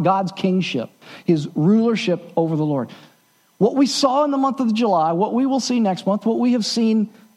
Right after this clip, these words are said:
uh, in, you know, all through our lives is what happens when humans want to be their own autonomous rulers, okay? And in the political conventions of the last two weeks,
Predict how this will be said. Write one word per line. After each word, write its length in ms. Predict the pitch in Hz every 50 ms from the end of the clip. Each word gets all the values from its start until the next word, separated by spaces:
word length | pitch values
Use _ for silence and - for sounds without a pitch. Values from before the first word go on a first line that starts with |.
| - 160
uh, 160 | 165 170 175
in, 260 | 208 196 196 196 - - - -
you 100 | 190 180
know, 220 | 151 147 160 - -
all 180 | - 214 233 -
through 320 | - - 233 254 254 262
our 200 | 233 226 233 220
lives 420 | 190 160 131 120 113 120 - - - _ _ _ _ _ _ _ _ _ _ _ _ _ _ -
is 140 | - 185 170
what 140 | 185 190 196
happens 560 | 180 - 240 240 269 262 - 165 156 143 156
when 120 | 156 151 151
humans 440 | - - 226 269 269 285 285 220
want 180 | 185 170 175 180
to 40 | 175
be 340 | 143 156 147 135 135 127 - - - -
their 140 | - 147 -
own 480 | 170 160 165 180 185 190 196 196 190 - - -
autonomous 840 | - 139 - - - 180 170 170 170 165 165 160 156 - - - - _ _ -
rulers, 600 | 233 262 254 214 147 120 - - - 143 - - _ _ _ _ _ _ _ _ -
okay? 240 | 131 120 143 180 196 - _ _ _ _ _ _ _ _ _ _ _ _ _ _ _ _ _ _ _ _ -
And 120 | - 214 233
in 60 | 240
the 80 | 226 220
political 580 | - - 233 233 262 294 330 311 - 277 233
conventions 720 | - - 202 180 180 269 311 330 285 - 202 170 160 147 -
of 160 | 277 214 160
the 80 | 180
last 340 | 190 220 233 233 233 - -
two 140 | - 247 226
weeks, 320 | 226 294 302 254 185 -